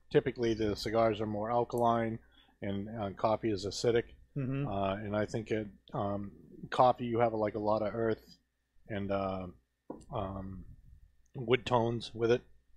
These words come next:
Speaker 1: and I think that automatically comp-, you know, uh, complements a lot of cigars, 'cause almost every
Speaker 2: Mm-hmm.
Speaker 1: cigar has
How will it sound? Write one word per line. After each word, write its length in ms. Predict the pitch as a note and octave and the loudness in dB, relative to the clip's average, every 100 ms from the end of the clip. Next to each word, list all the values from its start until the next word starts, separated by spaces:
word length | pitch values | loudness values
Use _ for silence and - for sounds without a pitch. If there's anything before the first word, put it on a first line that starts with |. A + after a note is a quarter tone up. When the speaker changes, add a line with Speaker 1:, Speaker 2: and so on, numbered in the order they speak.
| - - | -18 -6
Speaker 1:
and 120 | G#2+ | -2
I 100 | G#2+ | -2
think 200 | A2+ G2+ | -2 0
that 240 | G#2+ G#2+ - - | 0 0 -4 0
automatically 600 | A2+ A2+ A2+ A2+ A2+ G2+ | 2 4 4 4 0 -6
comp-, 360 | - A2 A2+ - - | -2 0 0 -4 -12
you 120 | E3 G#2+ | -6 -4
know, 180 | F#2 F#2+ - - - - _ - | -4 -8 -16 -20 -20 -20 _ -10
uh, 240 | G2+ G2 F2+ - - - _ _ | -10 -10 -14 -20 -20 -20 _ _
complements 560 | - B2+ A#2+ G#2+ G2+ G2 | 2 4 4 0 0 -2
a 40 | |
lot 200 | G#2 G#2+ | 0 0
of 80 | G2+ | 0
cigars, 520 | - G2+ G#2 F#2 E2 | -4 -4 -2 -4 -6
'cause 120 | - G#2+ | -4 0
almost 300 | C3+ A#2 A#2 | 2 2 0
every 180 | A#2 A#2 | -2 -2
Speaker 2:
Mm-hmm. 60 | |
Speaker 1:
cigar 360 | A2 G#2+ G#2+ F#2+ | -2 -2 -2 -2
has 240 | G2+ G2 | -6 -8